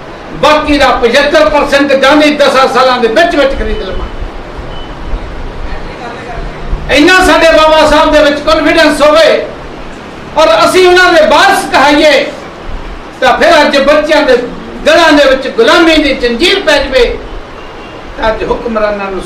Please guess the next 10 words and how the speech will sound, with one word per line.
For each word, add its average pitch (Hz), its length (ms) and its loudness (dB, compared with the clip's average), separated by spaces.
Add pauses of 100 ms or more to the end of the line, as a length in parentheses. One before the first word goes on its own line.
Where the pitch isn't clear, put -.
ਸੋਚਣ 233 300 -2
ਦੀ 185 140 -6
ਲੋੜ 175 260 -4
ਹੈ 151 100 -10 (680)
ਕਿ 233 120 2
ਅਸੀਂ 220 240 -4
ਹੁਕਮਰਾਨ 196 500 -2
ਕਾਹਦੇ 247 320 0
ਬਣੇ 175 240 -2
ਸੀ। - 160 -8